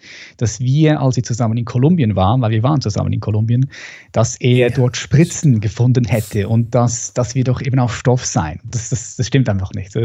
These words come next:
Speaker 1: ist völliger Bullshit, so. Und, und all das kam dann raus. Also kam dann so, die Leute haben das so geglaubt, viele, und das war so der Shitstorm. Dann habe ich noch, also ich kann mich erinnern, sicher so zwei, drei Monate hatte ich auf ein Video so drei, viertausend Dislikes.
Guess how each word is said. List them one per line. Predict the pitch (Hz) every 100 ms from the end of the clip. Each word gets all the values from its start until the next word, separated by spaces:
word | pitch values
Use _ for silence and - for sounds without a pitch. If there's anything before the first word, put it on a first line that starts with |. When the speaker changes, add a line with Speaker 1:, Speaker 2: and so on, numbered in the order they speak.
| 110
Speaker 1:
ist | - _
völliger | - 131 120
Bullshit, | 117 127 - 95 -
so. | - 95 98 _ - - - - - -
Und, | 135 135 139
und | 143 165
all | 175 175
das | 165 180 -
kam | 160 151
dann | 127
raus. | 123 131 285 - - _ -
Also | 127 120
kam | 117 113 113
dann | 104 101 110 _
so, | - 95 101
die | 104
Leute | 104 117
haben | 110
das | 101
so | 101 101
geglaubt, | 107 127 131 131 -
viele, | 135 131 127 127
und | 113 -
das | 123
war | 127 117
so | 117
der | 107
Shitstorm. | - 113 - 92 87 95
Dann | 110
habe | 117 123
ich | 120
noch, | 117 113 - _ _ _ _ _ _ _ -
also | - 117
ich | 107 -
kann | 110
mich | 113
erinnern, | 117 127 120
sicher | 110 117 135
so | 110 113
zwei, | - - 127 147 143
drei | 127 117 127 139 127 113
Monate | 110 123 127 92 95 107 147 143 - - -
hatte | 110 120
ich | 123
auf | 117 -
ein | 127 143 131
Video | 135 135 123 127
so | -
drei, | 117 113 120
viertausend | 123 120 117 113 110 104
Dislikes. | 110 - 98 - -